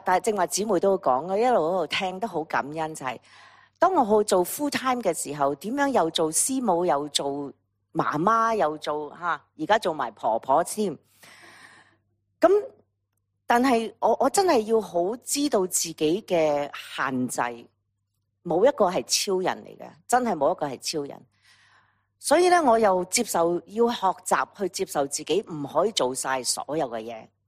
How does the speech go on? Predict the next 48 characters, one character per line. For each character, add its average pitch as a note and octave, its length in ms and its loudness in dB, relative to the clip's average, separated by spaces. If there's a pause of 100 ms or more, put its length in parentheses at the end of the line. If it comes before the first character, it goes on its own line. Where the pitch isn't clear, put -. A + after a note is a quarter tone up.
(220)
嗱， C#3+ 140 2
我 D#3+ 140 4
冇 E3 200 4
啊， D#3+ 120 4
秦 D#3 240 -4
師 G3+ 180 -4
母 E3+ 120 2
咁 D3 260 -2
叻 F3+ 140 2
啊， D3+ 180 -4
煮 - 220 -6
嘢 C#3 420 0
啊。 B2 280 -4 (220)
你 E3+ 100 -2
睇 F3 40 -2
吓 F#3+ 160 6
呢 A3 140 -4
啲 A3+ 120 -2
decoration G#3 600 0
一 - 20 -12
定 E3 280 -10
係 C3+ 140 -18
佢 B2+ 220 -14
㗎 D3+ 100 4
啦， E3 180 4
係 C#3+ 120 0
咪 A#2+ 100 -2
啊？ D3 140 -2 (340)
我 F#3+ 120 2
完 E3 440 4
全 D#3 220 0
冇 E3+ 180 2
呢 G#3+ 60 2
一 A3+ 80 2
啲 A3 180 -6
噉 F#3 140 0
樣 F3 200 -4
嘅， D3 280 0 (440)
嘅 F3+ 220 4
恩 G3 240 0
賜。 C3+ 440 0 (920)
啊， E3 220 4
煮 - 180 -2
嘢 G3+ 300 2
呢， G3+ 120 4
就 C3+ 200 0
真 G3 160 -2
係 C#3 320 0